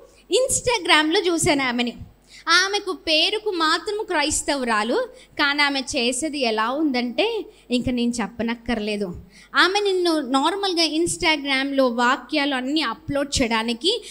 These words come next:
నేను Instagram ఓపెన్ చేశానండి. ఆ ఓపెన్ చేసినప్పుడు ఆమె ఒక మంచి భక్తి పాటకి, అంటే దేవుని పాటకి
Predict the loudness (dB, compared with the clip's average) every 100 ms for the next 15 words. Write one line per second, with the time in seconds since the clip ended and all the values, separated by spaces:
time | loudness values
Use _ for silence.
0 | -4 0 0 2 2 2 0 -2 0 0
1 | 0 0 0 0 2 2 2 0 2 0
2 | 0 -2 -4 -4 -12 0 0 0 0 0
3 | 0 0 0 2 2 2 2 2 2 2
4 | 2 0 -6 -6 0 2 4 2 -2 -4
5 | -2 -2 -4 -4 -2 0 -2 2 2 2
6 | 0 2 4 2 2 0 0 2 2 2
7 | 0 -6 -20 -6 2 4 4 4 2 4
8 | 4 4 2 2 0 0